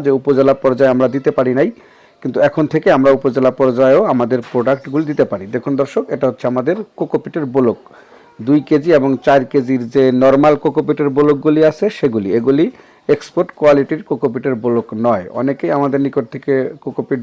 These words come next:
ব্লক কিনে থাকেন এবং তারপরে বিভিন্ন ধরনের কথাবার্তা বলে থাকেন। আসলে এগুলি হচ্ছে নরমাল ধরনের কোকোপিট, এক্সপোর্ট কোয়ালিটির নয়। প্রিয়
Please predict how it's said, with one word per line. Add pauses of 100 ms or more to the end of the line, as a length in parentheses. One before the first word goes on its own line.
ব্লক (220)
কিনে
থাকেন (540)
এবং (120)
তারপরে (1040)
বিভিন্ন
ধরনের
কথাবার্তা
বলে
থাকেন। (480)
আসলে (180)
এগুলি
হচ্ছে (460)
নরমাল (100)
ধরনের (160)
কোকোপিট, (260)
এক্সপোর্ট
কোয়ালিটির
নয়। (480)
প্রিয়